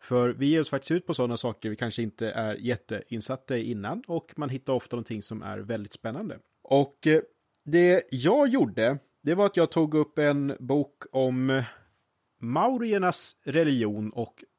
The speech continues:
mytologi som jag hade lånat på biblioteket. Och så tänkte jag att, hur gör jag det här bäst? Så jag kollade i själva index i, bak i boken. Och så tänkte jag att jag bara helt enkelt kollar upp olika djur och ser vad jag hittar. Och då stod det Fish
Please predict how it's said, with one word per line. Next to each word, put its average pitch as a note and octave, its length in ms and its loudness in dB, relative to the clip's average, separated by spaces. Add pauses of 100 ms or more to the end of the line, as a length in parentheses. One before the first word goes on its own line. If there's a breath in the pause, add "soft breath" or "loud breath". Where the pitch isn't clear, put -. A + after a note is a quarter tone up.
(100)
mytologi A2 580 -4
som G#2+ 260 -8
jag F#2+ 280 -6
hade G#2 460 -10
lånat A#2 220 -6
på A#2+ 60 -8
biblioteket. B2 580 -6 (800 loud breath)
Och C3+ 180 -2
så C#3 80 -4
tänkte A#2+ 340 -2
jag A2 240 -4
att, - 340 -8
hur D3 220 0
gör D3 140 0
jag D3+ 120 2
det D3 40 0
här A3+ 140 2
bäst? B2 200 -6
Så - 60 -2
jag F3+ 80 -4
kollade D3+ 340 0
i C#3 280 -2 (160)
själva B2 460 -2
index F3 500 -4
i, D3 360 -4 (140)
bak C3 360 -4
i D#3 40 -12
boken. E3 400 -4 (300)
Och C3 140 -8
så B2+ 100 -12
tänkte A#2+ 260 -8
jag A2+ 40 -8
att G#2+ 40 -10
jag A2+ 100 -6
bara A#2+ 100 -4
helt A#2 180 -4
enkelt G#2+ 180 -6
kollar A#2+ 200 0
upp - 180 -2
olika A#2+ 220 -4
djur B2+ 300 -2
och G#2+ 80 -6
ser A2+ 160 -6
vad G#2+ 140 -6
jag A2 40 -6
hittar. A#2+ 400 -6
Och - 320 -10
då E3 120 4
stod B2 340 -4
det B2+ 160 2 (640)
Fish - 420 0